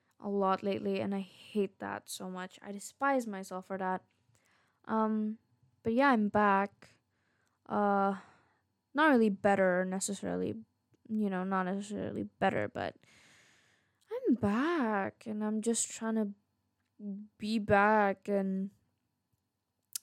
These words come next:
do stuff. <laughs> Yeah, lol. Uh, if you're wondering what I'm doing right now, I'm currently opening my BeReal.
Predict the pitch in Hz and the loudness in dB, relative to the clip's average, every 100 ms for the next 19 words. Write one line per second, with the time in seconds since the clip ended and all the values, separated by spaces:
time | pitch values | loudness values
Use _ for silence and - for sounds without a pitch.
0 | - 220 202 214 - - - - - - | -6 2 2 2 -2 -4 -4 -4 -8 -20
1 | _ _ _ _ _ _ _ - - 254 | _ _ _ _ _ _ _ -8 4 6
2 | 196 180 180 180 175 196 - _ _ _ | 6 4 4 4 4 4 0 _ _ _
3 | - 214 - - - - _ _ _ _ | -20 -20 -20 -20 -20 -20 _ _ _ _
4 | - - 214 208 208 208 202 _ _ _ | -8 0 4 4 4 2 -2 _ _ _
5 | _ _ _ _ _ 226 233 233 226 220 | _ _ _ _ _ -8 0 4 4 4
6 | 220 214 214 208 202 196 196 196 190 190 | 2 2 2 2 2 0 0 0 0 2
7 | 196 202 208 208 208 202 202 202 202 196 | 2 2 0 0 0 0 0 0 0 -4
8 | 190 196 196 196 190 190 196 | -4 -4 -2 0 0 -2 -4